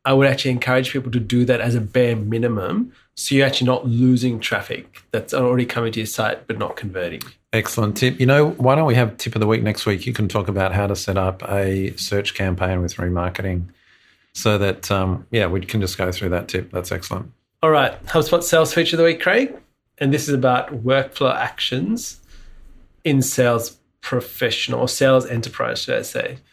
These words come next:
Speaker 2: Uh, sales, Sales Hub Professional and Enterprise, yeah. So you might have noticed if you've got Sales Professional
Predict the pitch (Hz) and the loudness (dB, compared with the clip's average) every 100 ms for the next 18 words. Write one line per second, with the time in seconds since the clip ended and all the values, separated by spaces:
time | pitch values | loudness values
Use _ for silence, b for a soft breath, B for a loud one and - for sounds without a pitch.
0 | _ - 127 120 165 175 170 - - 135 | _ 0 2 4 4 4 0 -2 2 2
1 | 123 135 110 107 120 - 120 120 113 104 | 4 0 0 0 2 2 2 4 4 2
2 | - 110 117 147 - 123 117 110 107 - | 2 2 4 2 0 2 6 6 4 2
3 | 160 139 B B B - 170 170 214 240 | 2 2 B B B 2 6 6 6 4
4 | 156 135 139 - 117 - 123 - 135 131 | 4 6 6 2 -2 0 -2 2 0 2
5 | 131 113 104 98 113 107 - 80 104 175 | 2 2 2 -2 0 0 0 -2 -2 -4